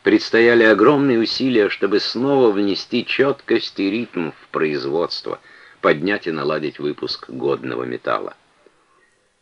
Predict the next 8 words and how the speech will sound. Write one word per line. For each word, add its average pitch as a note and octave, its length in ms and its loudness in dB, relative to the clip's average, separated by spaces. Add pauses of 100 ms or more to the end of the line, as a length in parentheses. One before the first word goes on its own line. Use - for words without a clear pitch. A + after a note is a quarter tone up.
(120)
Продолжая C2 580 0
разговор, D2+ 480 2
Анисимов D2 540 -4
стал D2+ 260 -2
язвительно C#2+ 720 -6
высмеивать D2 580 -6
скоростные D#2 720 -4
плавки D#2 640 -4